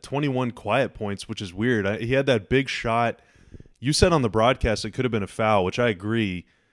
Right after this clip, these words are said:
Uh, he had kinda, like, this sort of, I don't know, almost a Euro step, a seven-foot-three version of a Euro step around, I think it was Dillon Brooks, to avoid a charge, which was a really crucial play at the time.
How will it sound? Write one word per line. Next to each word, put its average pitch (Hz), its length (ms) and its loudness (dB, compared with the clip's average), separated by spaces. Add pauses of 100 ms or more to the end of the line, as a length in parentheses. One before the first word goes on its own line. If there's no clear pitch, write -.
(180)
Uh, 98 160 -2
he 101 140 0
had 123 120 2
kinda, 135 220 0
like, 117 220 4
this 107 180 0
sort 131 280 2
of, 104 380 2 (460)
I 120 100 -2
don't 190 80 4
know, - 100 0
almost 175 360 4
a 113 60 -4
Euro 104 340 2
step, 92 400 -6 (120)
a - 60 -10
seven-foot-three 139 720 0
version 120 340 2
of 110 60 0
a 107 60 2
Euro 113 240 2
step 110 340 0
around, 113 540 2
I 107 100 -2
think 147 260 -2
it 156 60 2
was 117 160 -2
Dillon 113 300 0
Brooks, 113 380 0
to 127 120 0
avoid 104 320 0
a 95 60 -8
charge, 98 560 0
which - 160 -12
was 92 80 -10
a 92 80 -6
really 113 260 -2
crucial 127 400 -6
play 92 480 -2 (460)
at 110 160 -4
the 104 80 -8
time. 101 500 -6